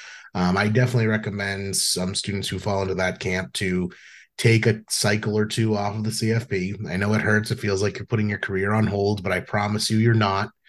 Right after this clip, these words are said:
And getting some real world experience first, um,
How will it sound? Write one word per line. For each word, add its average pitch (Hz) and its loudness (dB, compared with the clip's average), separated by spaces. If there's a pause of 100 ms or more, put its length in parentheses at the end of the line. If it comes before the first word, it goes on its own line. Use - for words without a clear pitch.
(520)
And 98 -4
getting 117 4
some 110 2
real 107 2
world 110 0
experience 101 -4
first, - -2
um, 92 -4